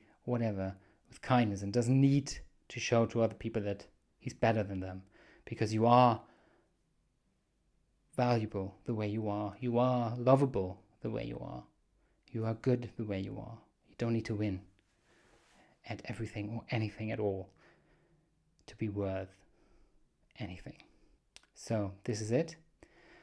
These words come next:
Um, thank you so much for listening or watching. And if you would like to get in touch,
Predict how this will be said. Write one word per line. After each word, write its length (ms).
Um, 400
thank 180
you 60
so 160
much 380
for 160
listening 500
or 140
watching. 480
And 480
if 100
you 80
would 80
like 300
to 80
get 120
in 80
touch, 460